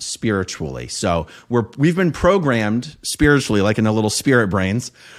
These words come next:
we've been programmed to, when we drop our bodies, when, when the body dies, to report into a between lives implant station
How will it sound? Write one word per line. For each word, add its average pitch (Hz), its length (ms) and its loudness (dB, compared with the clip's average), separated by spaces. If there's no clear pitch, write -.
we've 156 260 0
been 156 200 0
programmed 139 800 2
to, 127 140 0
when 127 200 2
we 123 140 2
drop 123 480 0
our 113 160 0
bodies, 92 480 -2
when, 95 160 -4
when 104 160 -2
the 90 80 -2
body 90 240 -2
dies, - 400 -10
to 139 200 -2
report 175 760 0
into 120 840 -2
a 117 80 0
between 156 500 0
lives 135 680 2
implant 117 680 0
station 87 680 -6